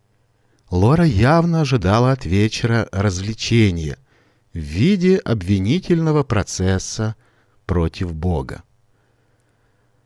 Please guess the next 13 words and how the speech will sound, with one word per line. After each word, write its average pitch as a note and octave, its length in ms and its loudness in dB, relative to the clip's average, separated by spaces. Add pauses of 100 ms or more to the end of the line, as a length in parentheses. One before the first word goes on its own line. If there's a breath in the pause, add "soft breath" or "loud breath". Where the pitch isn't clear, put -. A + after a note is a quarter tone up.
(340)
В - 140 -18
тот F3+ 260 2
момент C#3+ 560 2
я A#2+ 180 4
не B2 120 4
знал, G#2+ 520 2 (100)
из-за E2+ 240 -4
чего G#2 420 -4
они A#2 380 0 (140)
так - 320 -4
ополчились C#3 960 -4
против A2 480 -2
него. D#2+ 540 -6